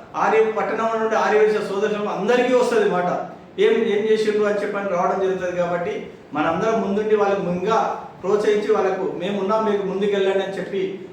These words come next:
వచ్చిన వాళ్ళకి సపోర్ట్ చేసుకుంటూ ముందుకు నడిపించాలని అందరినీ కోరుకుంటున్నాము.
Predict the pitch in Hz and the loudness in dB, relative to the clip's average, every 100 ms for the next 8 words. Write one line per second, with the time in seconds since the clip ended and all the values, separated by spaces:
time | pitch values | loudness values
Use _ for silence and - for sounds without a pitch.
0 | - 165 196 202 202 202 185 170 170 175 | -8 -6 -2 0 2 2 0 -2 -4 -4
1 | 170 208 202 202 202 196 196 180 180 185 | -2 0 0 -2 -2 -4 -4 -4 -4 -4
2 | 170 175 190 185 180 180 175 - - - | -4 -4 -4 -2 -2 -2 -4 -8 -14 -14
3 | - 175 185 185 180 180 185 185 185 190 | -8 -2 0 0 0 -2 -2 -4 -4 -4
4 | - | -6